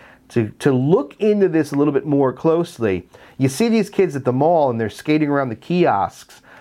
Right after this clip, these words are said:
and they're trying to sell the board. But, you know, you're, you're talking about a completely smooth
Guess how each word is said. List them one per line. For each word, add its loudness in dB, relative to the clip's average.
and 0
they're -2
trying 0
to -6
sell 0
the -4
board. 0
But, -2
you -2
know, 2
you're, 0
you're -2
talking -4
about -2
a 0
completely -2
smooth 0